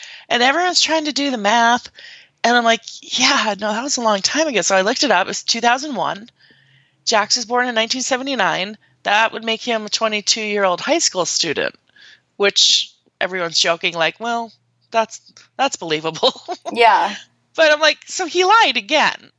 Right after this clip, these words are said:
Speaker 1: I mean, maybe he's forgetting, like, maybe
Speaker 2: Yeah.
Speaker 1: he was coming out of a dorm and not a,
Speaker 2: Yeah,
Speaker 1: his
Speaker 2: yeah,
Speaker 1: bedroom.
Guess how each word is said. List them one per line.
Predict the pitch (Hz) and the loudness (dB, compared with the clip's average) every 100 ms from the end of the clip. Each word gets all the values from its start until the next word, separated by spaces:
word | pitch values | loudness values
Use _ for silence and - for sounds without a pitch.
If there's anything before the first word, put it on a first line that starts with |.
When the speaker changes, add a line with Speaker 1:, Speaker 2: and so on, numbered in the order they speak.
| - | -14
Speaker 1:
I | |
mean, | 277 277 | -12 -6
maybe | 320 311 | -4 -4
he's | 294 294 | -4 -6
forgetting, | - 220 226 220 | -8 -2 -2 -2
like, | 214 208 | -6 -8
maybe | 185 185 | -4 0
Speaker 2:
Yeah. | 220 - | 0 0
Speaker 1:
he | |
was | 196 | -4
coming | - 226 202 196 | -6 -4 -2 0
out | 190 185 | 0 0
of | |
a | 180 | -6
dorm | 170 240 254 196 170 | -8 -4 0 0 0
and | 165 | 0
not | 170 165 | 0 2
a, | 165 | 2
Speaker 2:
Yeah, | 208 180 | 2 2
Speaker 1:
his | - | 4
Speaker 2:
yeah, | 180 - | 4 4
Speaker 1:
bedroom. | 240 | 2